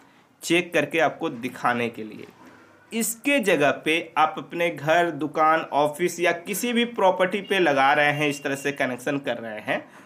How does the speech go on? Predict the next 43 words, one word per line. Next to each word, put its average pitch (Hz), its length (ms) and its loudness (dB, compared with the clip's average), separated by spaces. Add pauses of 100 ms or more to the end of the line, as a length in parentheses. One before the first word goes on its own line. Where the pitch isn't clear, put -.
(260)
उस 196 300 -2
वायर 135 400 4
का 151 300 2
यानी 123 300 0
उस 123 260 -8
लोड 143 380 2
का 170 180 2
कनेक्शन 131 420 -4
आपको 131 280 -4 (100)
करना 110 420 -6
है। 107 240 -8 (340)
बस 147 240 0
हम 160 120 2
चेक 214 360 0
करके 190 280 2
दिखाने 143 460 2
के 147 120 -2
लिए 151 140 2
यहाँ 131 220 4
पे 165 180 0
बल्ब 127 300 2
होल्डर 123 320 2
लिए 113 300 -2
हैं। 107 240 -10 (440)
तो 127 80 0
न्यूट्रल 135 460 0
के 143 120 -2
सामने 127 380 2
न्यूट्रल 131 440 0
कनेक्शन 143 420 2
कर 139 200 2
लिए। 139 360 2 (360)
अब 120 120 0
यहाँ 123 280 2
पे 127 160 -2
फेज 143 340 0
के 151 160 -2
सामने 127 340 2
हम 127 140 2
फेज 127 380 -2
कनेक्शन 143 420 2
कर 143 200 0
लेंगे। 143 360 2